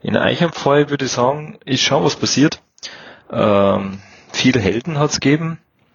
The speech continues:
Man denke nur an so herausragende Helden wie in Diego, in Austrofred, Pavarotti war dabei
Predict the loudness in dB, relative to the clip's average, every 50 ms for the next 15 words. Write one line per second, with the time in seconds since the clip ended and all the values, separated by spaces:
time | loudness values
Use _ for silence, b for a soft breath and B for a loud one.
0 | B B B B B B B B -6 -4 -4 -2 0 -2 -2 -2 -2 -4 -4 -2
1 | 0 2 2 2 2 0 0 -2 -2 -4 -4 -8 -8 -10 -10 -10 -12 -14 -18 _
2 | _ _ b b b b b b -2 0 0 2 2 0 0 0 0 0 0 0
3 | 0 0 0 -2 -2 0 0 2 0 0 -2 -4 -6 -6 -4 -4 -6 -6 -6 -2
4 | 0 2 4 4 4 4 4 2 4 4 2 2 0 0 0 -2 -2 -4 -6 -10
5 | -10 -4 -2 0 0 0 -2 -6 -14 -20 b b b b b b b b b -4
6 | -2 -2 0 0 0 0 0 -2 -2 -2 -2 0 2 2 2 2 0 0 0 0
7 | 2 4 4 4 4 4 2 -2